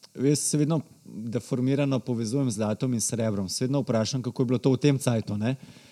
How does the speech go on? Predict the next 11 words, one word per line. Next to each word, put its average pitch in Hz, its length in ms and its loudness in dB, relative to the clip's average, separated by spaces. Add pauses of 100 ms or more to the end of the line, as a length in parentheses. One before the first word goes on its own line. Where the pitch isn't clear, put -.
(220)
Ja, 156 220 0
v 139 100 2
cajtu 170 400 2
gospodarskih 143 800 -4
kriz, 156 320 -4
inflacije 127 720 0 (340)
je 107 180 -4
zlato 104 440 -2
pa 185 140 -2
srebro 165 400 -2
vedno 170 420 0